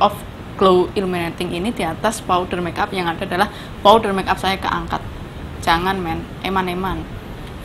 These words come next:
Dia ini natural banget, men, bagus banget, halus, glow-nya tuh glow-glow basah bagus gitu loh. Kayak gini nih, men.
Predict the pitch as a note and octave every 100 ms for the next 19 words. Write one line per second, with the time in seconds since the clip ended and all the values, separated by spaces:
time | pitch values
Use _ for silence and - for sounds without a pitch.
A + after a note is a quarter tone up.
0 | - - A3+ A3+ A3+ B3 A3+ A3+ G#3+ G#3
1 | G3 F#3+ A3 - F#3 F3+ F#3 G3 G3+ G#3
2 | F#3 F3+ F#3 F#3+ G#3+ A#3 B3 B3 G#3+ A3+
3 | A#3 B3+ C#4 C#4+ - F#3+ G3 G#3+ A#3 A#3
4 | C4+ C4 - - - - - G#3 G#3 G#3+
5 | G#3 G3+ A3+ A3+ G3 - C#4+ - E3+ D#3+
6 | - - - - - - A3+ G#3 A3 A3
7 | F#3+ E3